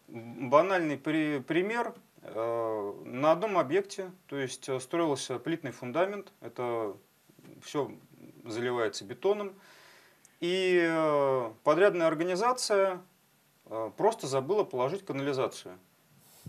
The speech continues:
И залили бетоном. И никем эта стройка не контролировалась. То есть все было на честном слове, э, подрядчика. И вот когда уже возвели стены,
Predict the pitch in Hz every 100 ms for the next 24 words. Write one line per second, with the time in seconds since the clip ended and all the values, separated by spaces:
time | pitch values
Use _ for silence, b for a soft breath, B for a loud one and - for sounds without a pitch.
0 | - 117 113 151 240 233 170 180 151 113
1 | 92 - _ _ _ _ - 135 175 156
2 | 165 185 240 269 226 175 - 202 233 170
3 | 165 180 170 180 190 156 113 92 - -
4 | _ _ - 151 135 - 262 226 214 214
5 | 160 156 151 139 220 220 143 131 165 208
6 | 185 156 135 127 120 107 110 110 107 -
7 | 104 - - - 165 180 175 - - -
8 | - B B B B 143 214 254 190 175
9 | 190 175 147 143 139 143 156 151 - 262
10 | 269 247